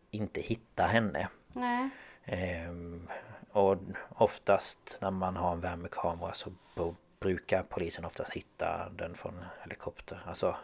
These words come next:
Speaker 2: Ja, om man
Speaker 1: det är
Speaker 2: ligger
Speaker 1: ju
Speaker 2: och gömmer sig i buskarna så.
Speaker 1: Ja, men precis. Eh, men vi hoppar tillbaka tre år tidigare. Alltså år tvåtusen tolv.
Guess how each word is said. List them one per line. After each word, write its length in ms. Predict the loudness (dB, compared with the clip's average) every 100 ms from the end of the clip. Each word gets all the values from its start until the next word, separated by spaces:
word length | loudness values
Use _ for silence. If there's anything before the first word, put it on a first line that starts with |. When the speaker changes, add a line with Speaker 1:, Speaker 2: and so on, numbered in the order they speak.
| -8
Speaker 2:
Ja, 160 | 0 2
om 80 | 2
man 100 | 2
Speaker 1:
det 60 | 0
är 20 |
Speaker 2:
ligger 160 | 0 -2 -2 -4
Speaker 1:
ju 100 | -8
Speaker 2:
och 80 | -8 -4
gömmer 380 | 0 0 -2
sig 180 | -4 -4
i 40 | -2
buskarna 680 | -4 -6 -6 -2 0 0 -2
så. 200 | -2 -2 -4 -10 _ _ -20 _ _ _ 6
Speaker 1:
Ja, 280 | 8 8
men 160 | 6 -2
precis. 680 | -2 -4 -2 -6 -6 -10 -14 -20 _ _ _ -20 _ _ _ -20 -2
Eh, 320 | 4 6 6
men 220 | 6 6
vi 100 | 6
hoppar 240 | 6 6 4
tillbaka 680 | 4 8 10 8 4 4
tre 360 | 4 4 2 2
år 400 | 2 6 4 2 -10 -4
tidigare. 640 | 0 0 0 2 4 4 0 _ -20 -18 -18 -16 -18 -20 -18 4
Alltså 460 | 4 4 2 0 4
år 340 | 4 4 2
tvåtusen 420 | -2 -4 -2 -4
tolv. 600 | 0 4 4 6 4 2